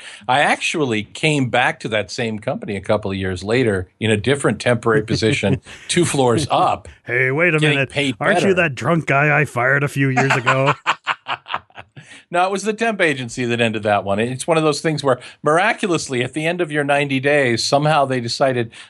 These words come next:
Speaker 1: not to renew your contract.
Speaker 2: Wait a minute. I've
Speaker 1: And at the
Speaker 2: looked
Speaker 1: end
Speaker 2: at
Speaker 1: of those
Speaker 2: your
Speaker 1: ninety
Speaker 2: medical
Speaker 1: days,
Speaker 2: needs. We're gonna have to fire you.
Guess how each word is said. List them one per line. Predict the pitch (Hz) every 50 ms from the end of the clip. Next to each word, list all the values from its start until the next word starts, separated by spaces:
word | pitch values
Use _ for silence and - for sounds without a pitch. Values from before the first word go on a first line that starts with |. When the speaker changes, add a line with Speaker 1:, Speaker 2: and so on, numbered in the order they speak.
| - -
Speaker 1:
not | 151 160 165 165 -
to | - - 160
renew | 165 160 160 170
your | 170 165 165 156
contract. | 156 - 214 208 247 262 - - - - - 80 73 - - -
Speaker 2:
Wait | - 117 120 120 113 117
a |
minute. | 113 123 110 113 120 117 - - _ _ - - - -
I've | 117 127 147 170 170 151
Speaker 1:
And | 151 170
at |
the | 170 196
Speaker 2:
looked | 202 196
Speaker 1:
end | 202 -
Speaker 2:
at | 202
Speaker 1:
of | 196
those | 202 196
Speaker 2:
your | 190 143
Speaker 1:
ninety | 139 - - -
Speaker 2:
medical | - - - 147
Speaker 1:
days, | - - 113 117 131
Speaker 2:
needs. | 139 143 151 147 139 123 - - -
We're | 131 147
gonna | 147 151 135
have | 143 147 139
to | - 131
fire | 120 - 139 139 131 120 117 107
you. | 95 90 85 82 80